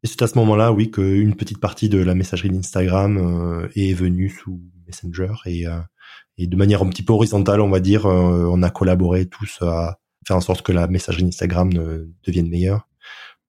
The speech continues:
Euh, je, je me souviens plus la date, mais, euh, l'une des premières choses qu'on a faites, ça va, ça a été le, euh, cross, cross-platform. Donc, si tu es sur Instagram, si tu n'utilises que Instagram et si tu n'utilises que Messenger,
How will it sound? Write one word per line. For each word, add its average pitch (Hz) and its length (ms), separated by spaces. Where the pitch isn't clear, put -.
Euh, 92 100
je, 104 180
je 107 120
me 107 40
souviens 104 160
plus 101 140
la 98 80
date, 104 220
mais, 92 260
euh, 90 80
l'une 92 200
des 95 80
premières 98 340
choses 98 200
qu'on 95 160
a 92 80
faites, 104 380
ça 90 180
va, 90 200
ça - 140
a - 20
été 95 200
le, 87 540
euh, 92 120
cross, - 580
cross-platform. 107 600
Donc, 95 200
si - 200
tu 104 220
es 107 40
sur 104 180
Instagram, 98 680
si - 80
tu - 100
n'utilises 101 320
que - 100
Instagram 107 540
et 95 40
si - 120
tu - 140
n'utilises 104 260
que - 100
Messenger, 101 500